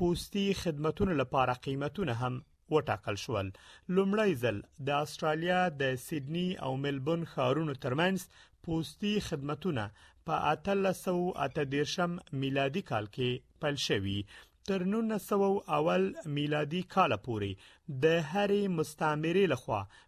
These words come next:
په جدا توګه پوستي خدمتونه خپلو خلکو ته وړاندې کېدل. خو په نولس سوه اول میلادي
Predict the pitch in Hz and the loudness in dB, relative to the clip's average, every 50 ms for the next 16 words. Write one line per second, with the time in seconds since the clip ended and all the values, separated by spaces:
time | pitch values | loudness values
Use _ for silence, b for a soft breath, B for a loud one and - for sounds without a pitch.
0 | B _ - 165 151 151 151 135 135 170 170 156 185 208 208 202 - 160 131 110 | B _ 2 2 4 4 4 4 2 0 2 4 4 2 2 2 0 -2 -2 0
1 | 113 107 104 104 b b b b _ _ - 165 151 147 - - _ 180 185 185 | 0 -2 -2 -4 b b b b _ _ -4 -4 -4 -4 -4 -6 _ -2 0 0
2 | 190 196 - - - - 147 139 131 143 165 165 - 233 202 135 110 107 b b | 0 -2 -6 -10 -10 -6 -6 -4 -2 -2 -4 -2 -2 -2 0 0 -2 -4 b b
3 | b b - - - 156 147 147 147 - 160 147 147 147 165 156 - 165 156 151 | b b -20 -6 -2 0 0 0 2 2 0 0 0 -2 -6 -4 0 2 2 2
4 | 151 147 - _ - 151 147 151 151 151 160 156 - 170 165 165 156 156 117 98 | 2 0 -6 _ -2 -2 0 0 0 -2 -2 -2 0 -2 0 2 2 2 2 2
5 | 101 B B B B B B B - - 220 214 226 226 226 220 226 - 175 156 | -4 B B B B B B B -8 0 2 4 6 6 4 4 2 2 2 2
6 | 156 165 180 180 180 175 - - 180 165 160 151 139 139 147 165 175 175 165 151 | 2 2 0 0 0 0 -2 2 2 2 4 4 2 2 2 2 2 0 0 -2
7 | 135 127 131 123 123 127 143 | -2 0 0 0 0 -2 -4